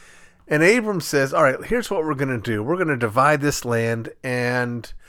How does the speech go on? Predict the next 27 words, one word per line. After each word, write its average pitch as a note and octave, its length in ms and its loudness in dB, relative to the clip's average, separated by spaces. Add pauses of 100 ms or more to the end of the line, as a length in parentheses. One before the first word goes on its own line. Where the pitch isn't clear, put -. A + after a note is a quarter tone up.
(300)
uh, B2 460 -2 (920)
I'm G#3 160 4
gonna A#3 180 8
let D#3 220 6
you C#3 120 2
choose." A2 520 0
I, - 120 -8
it, F3+ 400 -2
it's F#3+ 200 0
almost C4 440 2
like, B2+ 340 2
uh, A#2 300 4
for C3 120 -4
those C3+ 300 2
of A2+ 100 -2
you A#2 140 -2
who C3 220 -2
are D#3 60 -10
<laughs> - 20 -10
familiar C3+ 640 -2
with A2+ 160 0
this, A#2+ 180 -6 (280)
those D#3 220 -2
of B2+ 120 -4
you A#2 180 2
who - 40 2
aren't, B2 240 8